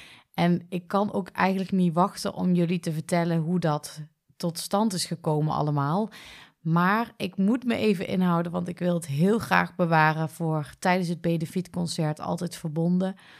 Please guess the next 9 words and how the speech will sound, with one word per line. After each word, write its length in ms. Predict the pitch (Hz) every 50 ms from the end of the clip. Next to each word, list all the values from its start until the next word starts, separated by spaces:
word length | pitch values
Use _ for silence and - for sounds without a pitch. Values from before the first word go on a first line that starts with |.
| - - - - - - _ _ _
Eh, 360 | - 185 175 165 170 175 175 180
dan 140 | 170 170
ga 220 | 165 170 180 165 156
ik 200 | 160 165 - -
met 200 | 175 170 165 165
jullie, 500 | 170 165 160 170 170 165 170 - - _ -
eh, 120 | - 170 160 160 156
delen 680 | 156 151 175 185 190 196 208 190 180 175 170 180 - - _ _
hoe 500 | - 156 147 165 190 202 202 196 190 180